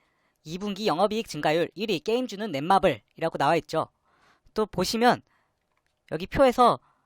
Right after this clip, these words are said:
넷마블, 액토즈 소프트, 엠게임, 네오이즈 홀딩스, 뭐 앱젠, 엔씨 소프트, 더블유 게임즈, 골프존, 미투온 등이 있는데 영업이익 증가율이 백사십육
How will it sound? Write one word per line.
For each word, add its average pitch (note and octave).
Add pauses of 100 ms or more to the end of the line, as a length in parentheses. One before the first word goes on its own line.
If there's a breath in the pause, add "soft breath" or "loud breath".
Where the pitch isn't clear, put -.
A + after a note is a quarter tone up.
(160)
넷마블, D#3+ (140)
액토즈 A#3
소프트, - (140)
엠게임, C#3+
네오이즈 F#3
홀딩스, A3+ (260)
뭐 C3+
앱젠, D#3+
엔씨 F3
소프트, -
더블유 A3+
게임즈, A3 (300)
골프존, B3
미투온 F#3
등이 G3+
있는데 D3+ (440 soft breath)
영업이익 G#3+
증가율이 E3 (440 soft breath)
백사십육 G3+